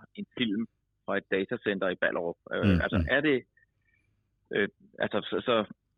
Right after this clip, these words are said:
Speaker 2: Ja, fordi
Speaker 1: så
Speaker 2: hvis jeg
Speaker 1: det er om, omdiskuteret, vil jeg sige. <laughs>
Speaker 2: Ja, fordi hvis jeg kigger på, øh, altså sådan som Netflix for eksempel, for,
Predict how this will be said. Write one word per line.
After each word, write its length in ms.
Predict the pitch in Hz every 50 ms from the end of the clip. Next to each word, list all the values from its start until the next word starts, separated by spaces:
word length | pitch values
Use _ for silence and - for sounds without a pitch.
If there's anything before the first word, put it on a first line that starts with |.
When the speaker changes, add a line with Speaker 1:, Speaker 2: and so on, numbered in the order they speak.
| _ _ _ _ _ _ _ _ _ - - - - - -
Speaker 2:
Ja, 80 | - 120
fordi 180 | 98 117 123 117
Speaker 1:
så 40 |
Speaker 2:
hvis 100 | 123 127 139
jeg 80 | 135
Speaker 1:
det 280 | 156 160 160 160 139 147
er 340 | 151 147 143 143 139 139 -
om, 300 | - 147 151 151 139 - _ _
omdiskuteret, 840 | 113 147 165 - 185 165 - - - 110 - 127 104 90 101 101
vil 80 | 92 87
jeg 80 | 95 -
sige. 160 | - 80 85 - _ - -
<laughs> 160 | - - -
Speaker 2:
Ja, 60 | 110
fordi 140 | 101 113 110
hvis 160 | 104 101 -
jeg 80 | 117 -
kigger 260 | - 147 151 180 190 139 -
på, 280 | 135 110 101 95 90 80
øh, 80 | 73
altså 240 | 71 - - - 117
sådan 240 | - - 143 139 135
som 120 | - 131
Netflix 440 | 110 104 110 110 - - 117 - -
for 80 | - 78
eksempel, 380 | 95 - - - - - 90
for, 140 | - - 117